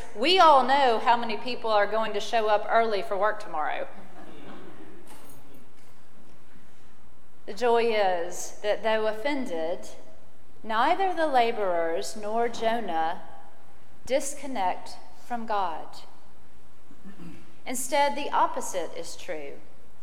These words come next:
They complain to God. They enter into dialogue,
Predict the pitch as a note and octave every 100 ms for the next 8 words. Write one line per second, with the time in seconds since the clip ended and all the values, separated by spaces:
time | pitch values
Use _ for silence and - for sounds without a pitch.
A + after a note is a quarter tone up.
0 | - - - - - C4 D4+ D#4 D4 -
1 | C4 D4 D4 C4 G#3+ - - F3+ D#3 D3
2 | - - - - - - - - - C4
3 | C#4+ - C4 D4+ D4+ D#4 D4 - B3+ B3
4 | - C4 B3 - G#3+ C4+ C4 G#3 E3+ D#3
5 | D3 -